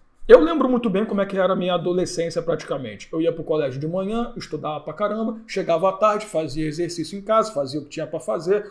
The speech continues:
né? É, que, é, tarefa de casa, né? E à noite tava com meus amigos. Deu certo. Por que que não vai dar certo agora? Por que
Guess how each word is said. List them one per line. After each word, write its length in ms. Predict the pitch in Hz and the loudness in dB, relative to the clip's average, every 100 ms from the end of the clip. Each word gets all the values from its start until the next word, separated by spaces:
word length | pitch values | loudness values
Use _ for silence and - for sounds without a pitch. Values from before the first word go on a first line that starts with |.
| - - | -14 -10
né? 380 | 156 156 135 - - | -4 -4 -4 -10 -12
É, 260 | 123 123 123 120 | -10 -10 -12 -10
que, 80 | 151 | -8
é, 420 | 143 - 139 131 113 | -8 -14 -16 -12 -2
tarefa 460 | 151 160 190 139 | 0 2 0 -2
de 80 | 139 | -8
casa, 400 | 139 165 202 175 | -4 0 2 2
né? 180 | 170 208 214 - - _ - | 6 6 6 -10 -20 _ 2
E 340 | 233 240 - - _ _ - | 2 2 -8 -20 _ _ 2
à 100 | 220 | 4
noite 360 | 202 208 - | 8 6 6
tava 240 | - 190 190 | 2 2 2
com 60 | |
meus 220 | 185 190 | -2 -2
amigos. 400 | 185 131 113 - _ _ _ _ _ _ _ _ _ _ - - - - | -4 -6 -12 -18 _ _ _ _ _ _ _ _ _ _ -18 -12 -12 -10
Deu 200 | 135 170 | -2 0
certo. 500 | - 302 339 - - - - - | 0 2 2 2 -4 -14 -10 -2
Por 80 | |
que 80 | 392 | 4
que 80 | 480 | 6
não 120 | 480 | 6
vai 100 | 427 | 6
dar 100 | 392 | 4
certo 320 | - 320 285 | 2 0 0
agora? 360 | 190 220 262 254 | 0 2 2 0
Por 220 | - 302 | -2 -4
que 280 | - 302 | -2 -2